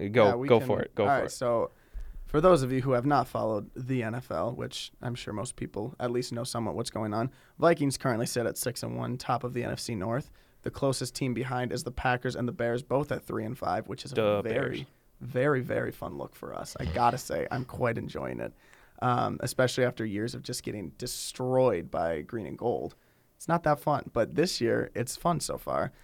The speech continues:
Speaker 2: However, if you've watched the games or looked at any of the scores,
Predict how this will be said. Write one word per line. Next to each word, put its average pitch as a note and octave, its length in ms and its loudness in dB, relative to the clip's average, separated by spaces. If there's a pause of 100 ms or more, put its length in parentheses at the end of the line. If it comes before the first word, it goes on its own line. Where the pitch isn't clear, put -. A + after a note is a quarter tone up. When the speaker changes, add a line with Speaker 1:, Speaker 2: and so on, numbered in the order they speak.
(160)
Speaker 2:
However, C3 580 4
if A#2 160 -2
you've A#2+ 140 0
watched C3 360 2
the - 40 -8
games F2+ 300 -4
or - 80 0
looked A#2+ 240 -2
at A2+ 160 0
any C#3+ 220 2
of G2+ 120 -4
the - 80 -8
scores, G#2 560 -2